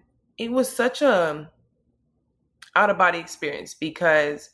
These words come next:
you're rejected, or what seems to seem like you're rejected by your mother, outcasted, um, you know, not acknowledged about your feelings, what you're going through, treated so very differently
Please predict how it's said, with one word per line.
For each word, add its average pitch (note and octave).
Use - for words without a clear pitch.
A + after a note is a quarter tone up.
you're F#3
rejected, F3+
or E3
what E3
seems G3
to E3+
seem E3
like D#3
you're D#3
rejected D#3
by D3
your D#3+
mother, D3
outcasted, D3+
um, D#3
you E3
know, D3
not F#3
acknowledged E3
about D#3+
your E3+
feelings, D#3+
what D#3
you're D#3
going D#3+
through, D3+
treated F#3+
so F#3
very E3+
differently D3+